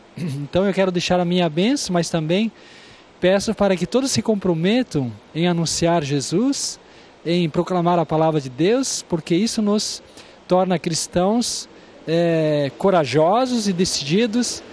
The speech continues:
para fazer acontecer, a, levar a paz e fazer acontecer um mundo novo. Então eu deixo a minha bênção sobre todos aqueles que nos veem agora, em nome do Pai, e do Filho, e do Espírito Santo.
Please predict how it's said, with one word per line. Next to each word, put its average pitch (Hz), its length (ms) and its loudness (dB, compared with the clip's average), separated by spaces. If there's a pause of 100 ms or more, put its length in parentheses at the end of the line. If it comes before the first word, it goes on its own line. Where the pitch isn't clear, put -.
(240)
para 180 160 0
fazer 180 320 -2
acontecer, 180 680 0
a, 160 80 2 (160)
levar 156 320 2
a 160 80 2
paz 208 380 2
e 226 40 0
fazer 202 280 0
acontecer 190 420 0
um 196 60 2
mundo 185 280 2
novo. 127 320 0 (220)
Então 180 140 2
eu 175 60 0
deixo 175 300 0
a 175 40 -2
minha 175 220 0
bênção 180 460 -4 (540)
sobre 180 300 -4
todos 208 440 -2
aqueles 180 440 -2
que 170 100 -8
nos 156 220 -4
veem 170 240 -2
agora, 175 480 -2 (160)
em 156 40 -10
nome 160 200 -4
do 143 100 -4
Pai, 202 460 0 (580)
e 156 60 -8
do 156 120 -6
Filho, 226 560 -4 (380)
e 170 100 -4
do 170 120 0
Espírito 202 500 -4
Santo. 175 640 -4